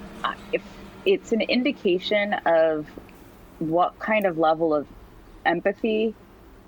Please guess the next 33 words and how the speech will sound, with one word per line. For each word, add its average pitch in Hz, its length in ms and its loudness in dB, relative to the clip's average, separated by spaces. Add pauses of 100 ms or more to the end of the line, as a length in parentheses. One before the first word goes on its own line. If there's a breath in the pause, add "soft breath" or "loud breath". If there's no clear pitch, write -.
(340)
self-awareness, 165 1040 0 (880)
compassion, 156 1040 0 (180)
or 165 180 2
just 156 400 -2
involvement 160 600 0
with 160 160 -2
your 147 100 -2
community 147 800 0
that 139 100 2
a 156 60 0
person 160 420 -4
has. 147 580 -4 (840)
And 151 560 2 (1000)
those 170 320 2
are 170 80 4
all 160 140 4
gonna 160 160 0
be 151 100 2
things 156 260 0
that 147 120 2
are 147 80 2
gonna 143 180 0
be 139 100 -2
important 139 540 -2
for 156 120 -2
me 143 240 0
in 143 120 -2
a 135 80 0
relationship 147 680 -2
too. 151 420 0
So 156 180 0
if 156 180 -4
you 175 280 -4